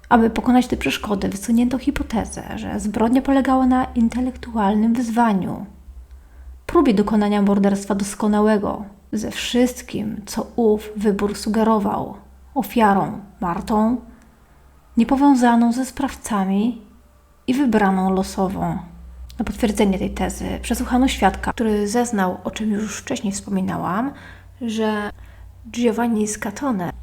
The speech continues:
użył kiedyś określenia „morderstwo doskonałe”, podobno w żartach. Ale czy jest to dowód na to, że Scatone był mordercą, a Ferraro wspólnikiem w zbrodni? No nie.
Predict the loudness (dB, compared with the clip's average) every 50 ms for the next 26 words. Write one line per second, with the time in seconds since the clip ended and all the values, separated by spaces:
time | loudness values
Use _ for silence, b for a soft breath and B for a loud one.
0 | -8 0 2 4 6 6 6 4 4 2 2 2 0 0 0 0 0 2 2 4
1 | 4 6 6 6 6 6 6 4 4 4 4 2 0 -2 -2 0 0 -2 -2 -4
2 | -2 0 2 4 4 6 4 4 2 0 -4 -6 -8 -12 -14 -20 -20 -20 -20 -12
3 | -2 2 4 4 4 2 0 -2 -4 -4 -6 -6 -6 -4 -2 0 2 2 0 0
4 | -2 -8 -14 -14 -16 -18 -20 -20 -20 -20 -20 -20 b b b b b 2 4 6
5 | 6 6 4 2 0 -4 0 2 2 0 0 -4 -10 -4 -2 0 2 2 2 2
6 | 0 0 0 2 2 2 2 0 -2 -4 -2 -2 -2 -2 -4 -6 -8 -10 -10 -10
7 | -8 -6 -4 -2 -2 0 0 -2 0 0 0 0 0 0 -2 -4 -6 -6 -6 -6
8 | -8 -8 -6 -6 -4 -4 -4 -4 -6 -8 -12 -16 -20 -14 -10 -8 -2 0 2 2
9 | 2 2 2 0 -2 -2 -4 -8 -6 -2 0 2 4 4 4 2 2 -2 -2 -2
10 | -2 -2 0 0 0 0 0 0 0 0 -2 -6 -16 -20 -14 -8 -6 -4 -4 -2
11 | -2 -2 -2 -2 -4 -4 -8